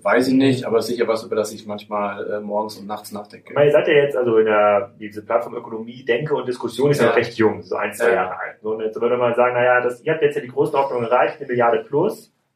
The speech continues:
Speaker 2: um tatsächlich irgendwann mit diesem Plattformmodus zu schalten, bei dem man
Speaker 1: Mhm.
Speaker 2: nicht mehr selber von der eigenen hundert Prozent Disposition
Speaker 1: Mhm.
Speaker 2: abhängig ist, sondern
Speaker 1: Ja.
Speaker 2: sagt, okay, dann,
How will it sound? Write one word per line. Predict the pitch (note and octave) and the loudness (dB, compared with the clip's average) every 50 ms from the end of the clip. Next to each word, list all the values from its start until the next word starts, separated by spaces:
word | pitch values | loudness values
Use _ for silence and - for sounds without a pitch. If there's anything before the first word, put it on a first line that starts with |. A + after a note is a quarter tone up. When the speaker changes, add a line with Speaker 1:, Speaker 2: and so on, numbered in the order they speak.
| _ | _
Speaker 2:
um | - C#3+ C#3+ | -12 -6 -2
tatsächlich | C#3+ B2 B2 C3+ C#3+ C3+ C#3 C#3 C#3 - - - _ _ | 0 0 2 2 0 0 -2 -10 -10 -12 -14 -20 _ _
irgendwann | - D3 D3+ D3+ D3 C#3 B2+ | -4 -2 0 0 0 0 -2
mit | B2+ A#2+ | -2 -4
diesem | A#2+ A#2+ - | -8 -6 -2
Plattformmodus | - B2 B2 - - A#2 A2+ A2 A2 G#2+ G#2+ - | -2 -2 0 0 -2 -2 2 2 2 0 0 -6
zu | - G#2 | -10 -10
schalten, | - - G2 F#2+ F#2 F#2+ - | -4 -2 -2 -2 -2 -4 -8
bei | F#2+ F#2+ | -10 -8
dem | G2+ G2 | -8 -4
man | G2+ G#2 | -4 -2
Speaker 1:
Mhm. | - - | -2 -2
Speaker 2:
nicht | - - | -2 -2
mehr | A2 G#2+ | -2 0
selber | G#2+ A2+ A#2 A#2 A#2 | 2 4 4 4 2
von | A#2 A2+ | 0 -2
der | G#2+ G#2+ G#2+ G#2 - - - - - - | -2 -2 -2 -4 -6 -10 -16 -12 -10 -6
eigenen | - G#2 A2+ A#2+ A#2+ A#2+ A#2+ A2+ | -4 -2 -2 -2 -2 -2 -6 -2
hundert | B2 B2 B2 A#2+ | 0 0 0 0
Prozent | A2+ A2 - A2 - - - - | 0 -2 -4 -4 -4 -6 -12 -14
Disposition | B2 A#2+ - A#2+ A2+ G#2+ - - C3+ C#3 C3 | -12 -10 -8 -8 -10 -8 -8 -6 -4 -2 0
Speaker 1:
Mhm. | C#3 | 0
Speaker 2:
abhängig | C#3 C3+ E3 E3 D#3 D3 | 2 2 2 0 0 0
ist, | D3+ D3+ D3+ D3+ | -2 -2 -2 0
sondern | - A#2+ B2 B2 | -2 -2 -2 0
Speaker 1:
Ja. | B2+ B2 B2 | 0 2 2
Speaker 2:
sagt, | B2 B2 | 2 0
okay, | - C3 C3 | -4 -4 0
dann, | B2 A#2+ A#2 - | 0 0 0 -2